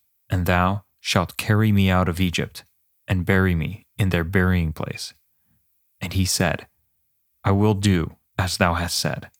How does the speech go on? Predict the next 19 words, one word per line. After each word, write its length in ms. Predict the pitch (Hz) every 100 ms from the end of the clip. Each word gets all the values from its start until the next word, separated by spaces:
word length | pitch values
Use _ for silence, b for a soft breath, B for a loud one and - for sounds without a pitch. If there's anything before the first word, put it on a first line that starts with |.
| _ _ _ _ _ _
And 80 | 98
he 60 | 92
said, 220 | 92 82
"Swear 380 | - - 110 101
unto 240 | 92 -
me." 220 | - - _ _ _ _ _
And 100 | 104
he 60 | 90
sware 360 | - 104 104 110
unto 220 | 101 90
him. 220 | - - _ _ _ _ _ _ _ _ _ _ _ _
And 140 | 104 -
Israel 420 | 120 104 113 98 87
bowed 340 | 92 90 87
himself 580 | 85 82 82 71 - _ _ _ _ -
upon 300 | - 90 82
the 80 |
bed's 340 | 76 80 76 -
head. 340 | - - -